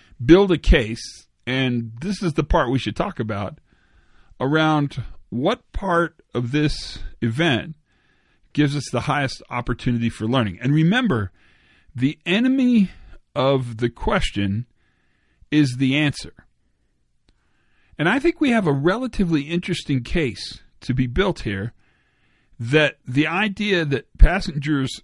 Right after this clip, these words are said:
should, A, be obedient, and B, know what to expect and what to do, is probably an imagined reality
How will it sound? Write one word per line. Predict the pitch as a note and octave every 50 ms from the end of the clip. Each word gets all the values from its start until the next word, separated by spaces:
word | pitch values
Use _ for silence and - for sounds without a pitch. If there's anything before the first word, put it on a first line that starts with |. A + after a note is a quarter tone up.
| - -
should, | - - D3 C#3 C3 - -
A, | - D3+ F3+ F#3 F#3+
be | D#3+ C3+ C#3+ D#3+ E3 D#3 C#3
obedient, | C3 C3 A#2 G#2+ G#2 - C#3 E3+ E3 C#3+ B2 A2+ G#2 G#2 A#2 - - - - _ _ _ _ _ _ _ _ _ _ _ _ -
and | C#3 C#3+ C#3 C3 A#2 A2
B, | - E3+ F#3 F3+ E3+ D3+
know | C3 B2 B2 B2 B2 C3 C3+ D3+ E3 E3+
what | F3 E3 C#3+ D3 D3+ D3+ D3 -
to | - - D#3 D3
expect | B2+ G#2+ - - - - - - A#2 C#3 E3 E3 _ - - _ -
and | A#2 A#2+ A#2+
what | B2 C3+ C3 B2
to | - A2+ A2+
do, | G2+ - G#2+ G#2+ A#2+ D#3 F3 E3+ _ _ _ _ _ _ _ _ _ _ - _ _ _ _ _ _ _ _ _ _ _ - _ -
is | - D3+ D3+ D3+ C#3+ C3 A#2+ - - _ -
probably | - D#3+ F#3 A3 B3 C4+ C4 G#3 F3 F3 F3 E3+ D3+ D3 - _ _ -
an | C3
imagined | B2+ A#2+ A#2+ A#2+ B2+ C3+ D3 D#3+ F3 E3+ D#3+ E3+ D#3+ C#3+
reality | C3 C3+ C#3 C3 C3 C#3+ D3 D3 C#3+ C#3 B2+ B2 A#2 A#2 A2+ G#2+